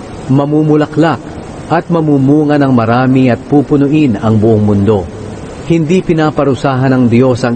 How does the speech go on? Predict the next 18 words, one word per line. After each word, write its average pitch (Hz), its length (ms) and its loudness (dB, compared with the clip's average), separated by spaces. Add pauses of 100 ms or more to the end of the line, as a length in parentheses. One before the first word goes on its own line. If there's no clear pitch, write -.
Israel, 117 480 0 (560)
katulad 175 480 2
ng 160 160 0
pagpaparusa 127 880 -2
niya 123 320 2
at 120 160 -2
pagpatay 123 560 -2
sa 98 160 -4
mga 107 320 0
kaaway 104 560 0
nila. 101 320 0 (560)
Ipinabihag 131 720 2
ng 127 240 0
Panginoon 127 640 0
ang 107 160 -2
kanyang 117 320 2
mga 117 320 0
mamamayan 110 760 0